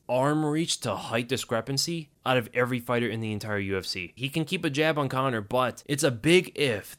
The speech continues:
that Kevin Lee is focused in a fight or not go crazy when things are going right. 'Cause when things are going right for him in a fight,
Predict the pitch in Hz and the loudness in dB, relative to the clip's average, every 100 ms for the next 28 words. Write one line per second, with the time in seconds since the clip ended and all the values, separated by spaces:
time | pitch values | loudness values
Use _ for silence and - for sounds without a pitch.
0 | - 127 147 156 151 147 123 117 - 127 | -2 -2 2 0 2 0 0 -4 -2 0
1 | 120 123 127 113 - 107 104 131 131 135 | 0 -2 -2 -2 0 0 0 0 2 2
2 | 143 147 - 139 135 139 127 117 120 120 | 4 2 2 0 2 4 4 4 0 0
3 | 120 120 113 113 104 107 98 135 117 107 | -2 0 2 2 2 0 0 -2 -2 -2
4 | 147 156 147 151 131 131 120 110 101 101 | -2 -2 0 0 2 0 -2 -6 -4 -2
5 | 98 - 95 85 | -2 -2 -2 -2